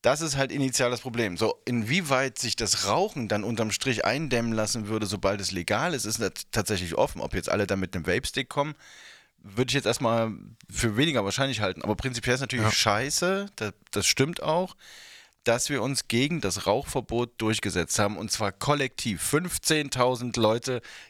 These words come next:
Speaker 1: gleichzeitig.
Speaker 2: Ja.
Speaker 1: Auf der anderen Seite denke ich, und das ist eben einfach so, ne, ich habe irgendwann mal einen sagen hören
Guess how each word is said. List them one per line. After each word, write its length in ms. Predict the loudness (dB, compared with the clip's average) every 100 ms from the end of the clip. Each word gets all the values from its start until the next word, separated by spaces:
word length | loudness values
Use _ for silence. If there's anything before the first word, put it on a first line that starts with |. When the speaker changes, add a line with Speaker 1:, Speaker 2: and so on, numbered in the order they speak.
| _
Speaker 1:
gleichzeitig. 800 | 4 4 2 -4 -4 -4 -10 -8 0
Speaker 2:
Ja. 260 | 2 2 2
Speaker 1:
Auf 140 | 2
der 120 | 4 2
anderen 380 | 2 2 0
Seite 480 | 0 2 2 0 -2
denke 400 | 0 0 0 -2
ich, 360 | -2 -2 -4 -8 -18 -20 -20 -10
und 180 | -2 4
das 160 | 4 4
ist 140 | -2
eben 260 | 0 2 2
einfach 300 | 2 0 -2
so, 400 | 0 -2 -2 -4
ne, 180 | -2 0
ich 80 | 2
habe 120 | 2
irgendwann 260 | 2 0 2
mal 120 | 2
einen 200 | 0 -2
sagen 320 | 0 0 0
hören 300 | -2 -4 -4